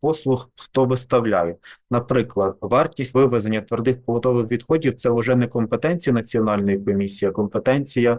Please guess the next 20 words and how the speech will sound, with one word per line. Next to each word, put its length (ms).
місцевої 580
влади, 440
яка 360
виставляє 1200
ціни 540
і 200
тих 200
підприємств, 560
які 240
вивозять 640
ці 400
відходи. 720
Тому 760
в 180
питаннях 760
практичних 840
варто 420
не 140
забувати 800
про 800